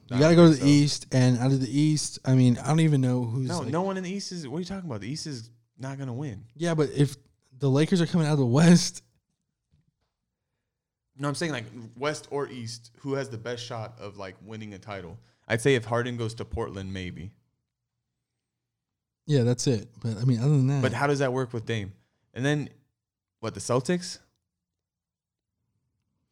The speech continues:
Speaker 2: The
Speaker 1: Phil-,
Speaker 2: Cel-
Speaker 1: Philly?
Speaker 2: Yeah, you know what? Philadelphia at eight and four.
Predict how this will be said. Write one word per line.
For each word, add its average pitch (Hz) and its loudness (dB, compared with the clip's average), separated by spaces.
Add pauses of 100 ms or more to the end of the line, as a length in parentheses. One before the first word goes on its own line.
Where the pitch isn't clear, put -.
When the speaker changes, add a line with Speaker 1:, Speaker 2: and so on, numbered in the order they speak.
(680)
Speaker 2:
The 143 2
Speaker 1:
Phil-, 127 6
Speaker 2:
Cel- 160 4
Speaker 1:
Philly? 156 0 (680)
Speaker 2:
Yeah, 139 -4 (100)
you 151 -2
know 202 2
what? 185 0
Philadelphia 147 4 (160)
at 123 -6
eight 131 -10
and 120 -10
four. 131 -8